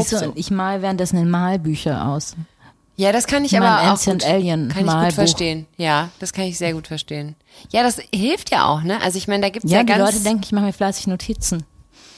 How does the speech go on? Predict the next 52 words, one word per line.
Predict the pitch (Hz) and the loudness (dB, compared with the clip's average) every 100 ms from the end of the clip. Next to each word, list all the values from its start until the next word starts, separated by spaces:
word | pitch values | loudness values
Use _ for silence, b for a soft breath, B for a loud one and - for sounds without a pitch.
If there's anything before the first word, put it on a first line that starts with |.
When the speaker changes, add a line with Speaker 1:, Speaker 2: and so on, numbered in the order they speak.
| B B B | B B B
Speaker 2:
Das | 208 - | -4 -2
ist | 180 226 | -2 0
eh | 214 | 0
immer | 185 214 | 2 -2
gut. | 202 208 - _ _ _ _ _ - _ | -4 -10 -10 _ _ _ _ _ -20 _
Alles | 226 254 - | 0 0 -2
nach | 208 | 0
Arbeit | 190 233 208 120 | 2 2 2 0
aussehen | 165 - 165 | -2 -2 -4
lassen. | 160 165 160 147 b b b b - | -4 -6 -8 -8 b b b b -10
Ich | 208 | -8
hab | 214 | -4
auch | 202 - | -4 0
oft, | 220 - - - | -2 -2 -10 -8
wenn | 196 196 | -6 -6
ich | 196 | -6
dann | 196 196 | -6 -4
so | 196 185 | -6 -6
parallel | 185 185 185 196 202 - - _ _ | -6 -4 -2 -2 -2 -4 -12 _ _
am | 190 | -6
Handy | 175 196 220 180 | -2 -2 -4 -6
bin | 170 156 | -8 -8
oder | 170 165 | -10 -10
so, | 170 | -10
sag | 180 | -8
ich, | 185 | -4
"Ja, | 247 240 | -2 -2
nee, | 220 | -2
ich, | 202 - - | -4 -4 -4
äh, | 214 208 | -4 -4
nee, | 269 247 | -2 -2
ich | 311 - | -4 -6
guck | 302 | -8
hier | - 185 | -4 -2
grad. | 170 - - - | -2 -4 -8 -2
Nee, | 254 247 | 0 0
ist | 254 277 | -2 -6
richtig, | - 190 185 | -8 -10 -10
ich | 180 | -12
hab | 220 | -8
das | 226 - | -8 -6
grad | 220 | -8
gegoogelt." | 220 208 208 165 151 - B B B B _ | -10 -12 -4 -2 -4 -8 B B B B _
Speaker 1:
Was | 170 247 - | 0 2 2
wollt | 247 233 214 | 2 2 0
ihr | 196 | 0
später | - 202 208 233 - | 2 0 2 2 4
einmal | 196 196 | 2 2
für | - 190 | 0 0
einen | 175 180 | 2 2
Beruf | 160 160 202 - | -2 -2 -4 0
machen? | 233 240 254 320 | 0 0 -2 -4